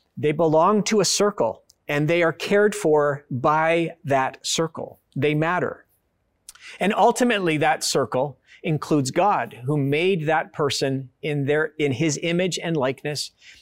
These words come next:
And he has put them in the crosshairs of his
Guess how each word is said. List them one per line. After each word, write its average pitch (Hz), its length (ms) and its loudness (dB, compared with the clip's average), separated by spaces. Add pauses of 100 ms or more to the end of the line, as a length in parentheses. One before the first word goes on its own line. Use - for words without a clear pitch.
(140)
And 143 280 -2
he 160 280 0
has 139 260 -2
put 180 340 -2
them 160 240 0
in 147 140 0
the 139 280 -2 (240)
crosshairs 165 680 0
of 135 80 0
his 131 260 0